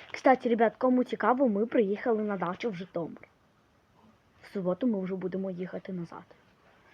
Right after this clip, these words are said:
Ну так, як? Як тут може бути МОМО?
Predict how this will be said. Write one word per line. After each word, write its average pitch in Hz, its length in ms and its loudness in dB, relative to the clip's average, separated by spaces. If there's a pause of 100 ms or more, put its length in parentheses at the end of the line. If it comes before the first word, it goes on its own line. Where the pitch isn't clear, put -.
(240)
Ну 370 80 2
так, 480 160 6 (1120)
як? 277 680 2 (480)
Як 403 160 2
тут 480 220 12 (200)
може 392 200 8
бути 349 260 0
МОМО? 370 760 4